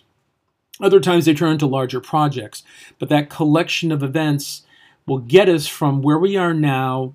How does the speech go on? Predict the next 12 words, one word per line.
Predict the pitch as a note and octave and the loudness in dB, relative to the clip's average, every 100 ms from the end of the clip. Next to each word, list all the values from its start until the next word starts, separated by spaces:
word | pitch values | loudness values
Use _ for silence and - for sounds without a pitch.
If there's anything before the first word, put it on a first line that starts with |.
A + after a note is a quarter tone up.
| _ | _
to | - | -12
something | C#3+ - D3 C#3+ D3 C#3 C#3 | -6 0 0 0 0 0 2
measurably, | F3+ A#3+ G#3+ C#3+ A#2+ A#2 C#3+ D3 | 2 2 2 0 -2 -6 -8 -8
data-driven | A#2+ A2 A2+ B2 A2+ | -10 -10 -10 -10 -10
results, | A2+ F3 E3 E3 - - _ _ | -2 0 0 -2 -10 -16 _ _
something | - C3+ B2 - B2 G#2+ _ | -4 -4 -4 -12 -14 -14 _
better. | - E3 C#3+ - - _ _ _ _ - - | -2 0 -2 -8 -14 _ _ _ _ -20 -4
But | G3 - | 0 0
sometimes | - A#3 C#4+ C#4+ C4 A#3+ F#3+ | 0 2 2 4 2 2 0
we | F#3 | -4
find | D3 E3 D3+ C#3+ | -2 0 2 2
ourselves | C#3 C#3 C#3+ B2+ B2 - - | 0 -2 -2 -2 -4 -10 -14